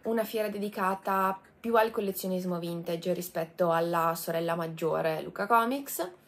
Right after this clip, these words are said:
mentre negli stessi giorni a Milano ci sarà Briccola, un festival del fumetto indipendente. Vi lascio in descrizione un articolo di Lo Spazio Bianco che ne parla e raccoglie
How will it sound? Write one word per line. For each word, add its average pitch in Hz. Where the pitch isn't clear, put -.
mentre 233
negli 202
stessi 226
giorni 277
a 202
Milano 202
ci -
sarà 196
Briccola, 202
un 233
festival 220
del 202
fumetto 190
indipendente. 190
Vi 214
lascio 220
in 208
descrizione 202
un 202
articolo 190
di 175
Lo 175
Spazio 185
Bianco 185
che 170
ne 190
parla 175
e 214
raccoglie 180